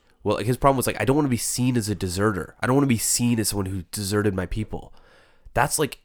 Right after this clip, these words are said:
like, that was really hard for this guy. And then you have another guy who's just like, that when he goes into the people who sold miracle cures for the thing, he's like, "I'm a, I'm a businessman. That's what I had to do. I, I, I,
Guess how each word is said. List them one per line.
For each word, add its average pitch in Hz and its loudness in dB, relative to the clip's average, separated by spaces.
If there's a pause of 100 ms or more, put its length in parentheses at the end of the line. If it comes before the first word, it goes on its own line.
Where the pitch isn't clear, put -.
(100)
like, - -8
that 113 -2
was 139 0
really 127 4
hard 135 2
for - -8
this 80 -10
guy. - -14 (220)
And - -16
then 113 -2
you 165 6
have 127 4
another 147 2
guy 95 -2
who's 95 -4
just - -4
like, 87 -6 (600)
that 101 -2
when 110 4
he - 2
goes 113 6
into 110 -4
the 104 0
people 107 0
who 98 0
sold 92 0
miracle 95 0
cures 85 -6
for 87 -8
the 82 -10
thing, 113 -6
he's 90 -10
like, 90 -12
"I'm 92 -10
a, - -10
I'm 90 -8
a 90 -10
businessman. 98 -6
That's - -18
what 98 -2
I - -6
had 95 -8
to - -12
do. 120 -8 (400)
I, - -6
I, 87 -6 (460)
I, 90 -4